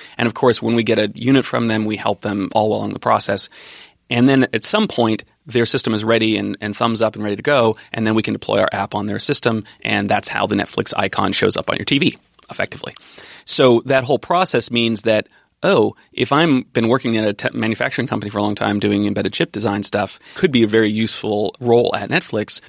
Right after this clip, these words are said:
engaging with those types of people at L G or whatever, and actually demoing it. If you, if you walk around, you'll see a whole bunch of P C Bs on standoffs, which are the next version of the greatest T V that's about to come out, which is kinda cool.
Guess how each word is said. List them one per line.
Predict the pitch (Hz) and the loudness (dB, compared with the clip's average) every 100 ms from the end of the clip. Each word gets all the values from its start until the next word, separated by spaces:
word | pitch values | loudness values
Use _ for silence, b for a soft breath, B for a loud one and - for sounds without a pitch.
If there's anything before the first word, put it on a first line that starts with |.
| - | -4
engaging | 113 123 123 110 | 0 2 2 2
with | 107 | 2
those | 113 | 2
types | - 110 107 | 2 -2 -2
of | |
people | 117 107 101 | -4 -4 -2
at | 107 | -2
L | 110 101 | -2 -4
G | 101 101 | -6 -6
or | 104 | -6
whatever, | 104 101 104 | -4 -4 -4
and | 107 | -2
actually | 117 - 107 98 B B | -2 0 0 -2 B B
demoing | 113 113 113 110 110 | -4 0 2 2 2
it. | 107 - - | -2 -6 -10
If | - | -8
you, | - | -6
if | |
you | 127 | -2
walk | 131 151 - | 0 0 2
around, | 135 160 110 | 2 2 0
you'll | 107 | -2
see | 120 | 0
a | 110 | 0
whole | 123 | 2
bunch | 110 110 104 - B B B | 0 -2 -4 -10 B B B
of | - 107 101 | 0 0 0
P | - | 0
C | 117 117 | 0 0
Bs | 110 110 107 - | 2 2 2 -2
on | 104 101 101 | -2 -2 -2
standoffs, | 120 110 104 98 - - b | -2 0 0 0 -4 -8 b
which | 113 - | -4 2
are | 104 101 104 B _ | 4 4 0 B _
the | 110 | 0
next | 107 - | 0 0
version | - 107 98 | 0 0 0
of | 101 98 | -4 -2
the | 101 | -2
greatest | 98 98 | 0 0
T | - | -2
V | 95 98 95 - | -2 0 -2 -4
that's | - - | -4 0
about | 101 95 | 0 0
to | |
come | - 98 | 0 -2
out, | 95 - | -2 -6
which | - | -12
is | |
kinda | - - | -8 -6
cool. | - - | -6 -10